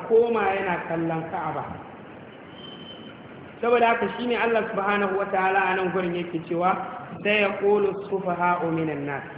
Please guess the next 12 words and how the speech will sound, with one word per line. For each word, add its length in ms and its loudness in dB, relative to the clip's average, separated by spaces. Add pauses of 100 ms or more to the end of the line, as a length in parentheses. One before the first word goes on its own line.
(260)
Wawaye 1120 6
daga 320 2
cikin 400 -4
mushrikai 880 2 (460)
ko 200 6
munafukai 1000 2 (280)
ko 240 10
Yahudawa 1040 8 (240)
za 280 2
su 80 0
dinga 340 2 (100)
cewa, 380 4